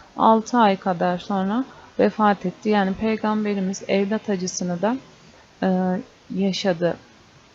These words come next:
Peygamberimizin çocukları bu şekilde.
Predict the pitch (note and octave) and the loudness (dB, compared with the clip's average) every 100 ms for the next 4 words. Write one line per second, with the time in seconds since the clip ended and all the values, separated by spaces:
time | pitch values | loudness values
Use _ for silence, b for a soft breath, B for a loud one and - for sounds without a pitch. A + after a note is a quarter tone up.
0 | - _ _ _ _ _ _ _ _ - | -20 _ _ _ _ _ _ _ _ -20
1 | _ _ _ _ - G3+ G#3+ A3+ A#3+ A#3+ | _ _ _ _ 0 4 4 6 4 4
2 | A3+ A#3 A#3+ A#3 A#3+ A#3 - A#3 G#3+ F#3+ | 4 4 2 2 2 0 2 2 4 2
3 | - A#3 - A#3 G#3+ A3+ | 0 -2 2 2 4 2